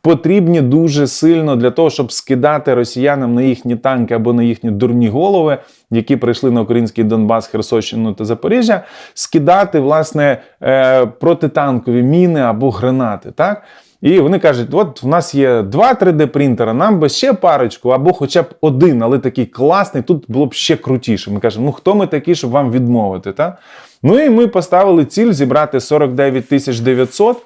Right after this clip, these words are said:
зібрали, правда, трошки більше, п'ятдесят три сто дев'яносто, і витратили п'ятдесят дві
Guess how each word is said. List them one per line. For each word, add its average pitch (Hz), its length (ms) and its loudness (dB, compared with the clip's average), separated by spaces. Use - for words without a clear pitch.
зібрали, 175 600 4
правда, 123 340 0
трошки 131 340 -2
більше, 190 380 -2
п'ятдесят 135 520 -2
три 135 160 0
сто 123 180 -4
дев'яносто, 180 640 -2
і 175 100 4
витратили 165 720 2
п'ятдесят 135 840 -2
дві 127 600 2